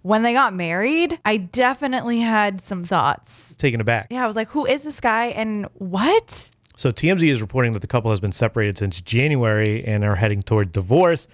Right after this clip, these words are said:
Speaker 2: A speculation of a breakup ran wild on Sunday after Grande showed up to Wimbledon in London without wearing her wedding ring. And that's what you were talking about yesterday. He
Speaker 1: Mm-hmm.
Speaker 2: said, "I don't think they're together anymore." And she was very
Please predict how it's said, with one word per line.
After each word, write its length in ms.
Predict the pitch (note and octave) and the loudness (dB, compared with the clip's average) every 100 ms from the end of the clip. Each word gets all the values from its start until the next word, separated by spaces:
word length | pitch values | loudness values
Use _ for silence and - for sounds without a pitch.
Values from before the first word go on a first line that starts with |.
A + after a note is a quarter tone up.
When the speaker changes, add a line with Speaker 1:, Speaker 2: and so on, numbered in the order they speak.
| - | -12
Speaker 2:
A 80 | |
speculation 640 | G#2+ - B2 B2+ A#2+ A2 A2+ | -8 -6 -2 0 2 0 -2
of 80 | F#2+ | -2
a 40 | |
breakup 460 | F2+ A#2 A2+ A#2 G#2 | 0 2 2 -2 -4
ran 520 | D3 G#2 A2 G#2+ A2+ | -6 -2 0 0 -2
wild 500 | G#2 G#2+ A2 G#2+ G#2 | 0 2 2 0 -4
on 220 | A2+ G#2 | -4 -4
Sunday 360 | G2+ A2+ A2+ G2+ | 0 0 2 0
after 180 | G2 F#2+ | 0 -2
Grande 340 | G2+ G2 G2 | 0 0 0
showed 220 | - G2+ | 2 2
up 140 | G2+ - | 2 0
to 100 | G2 | 2
Wimbledon 560 | G2+ G#2+ G2+ G2 F#2+ - _ | 4 4 4 2 0 -4 _
in 160 | A#2 G2 | 0 2
London 500 | F#2+ G#2 F#2+ F2+ - _ | 4 4 2 0 -4 _
without 420 | G#2 - A#2 G#2+ | -4 -2 0 0
wearing 320 | G#2 F#2 F#2+ F#2+ | 0 0 0 -2
her 280 | - F#2+ | 0 0
wedding 460 | G2 F#2+ G2 F#2+ F#2 - | 0 0 2 2 0 -6
ring. 500 | G2 G2+ G2+ G2 F#2 _ | -2 0 0 -2 -10 _
And 100 | G2 | -8
that's 180 | G2+ - | -6 -4
what 100 | G2+ | -2
you 100 | G#2 | 0
were 80 | G#2 | 2
talking 260 | G2+ F#2+ G#2 | 2 0 0
about 180 | F#2+ | 2
yesterday. 400 | F#2+ G#2+ - F#2 F#2 | 2 2 2 2 2
He 40 | |
Speaker 1:
Mm-hmm. 20 | F2+ | 2
Speaker 2:
said, 220 | G2 F2+ | 0 2
"I 100 | G2 | 4
don't 180 | A#2 A2+ | 4 2
think 180 | C3+ - | 0 2
they're 340 | D3+ D3+ D3+ | 2 4 2
together 460 | C#3+ E3+ G3 F#3 D#3+ | 0 2 2 2 2
anymore." 720 | D3+ D3 D3 D3 D3 C#3+ B2 - | 2 2 4 4 4 2 0 -4
And 100 | - | 0
she 80 | C3+ | 2
was 140 | A#2 | 2
very 720 | A2 C3+ C#3+ C#3 C3+ C3 A#2+ | 4 4 6 6 4 2 0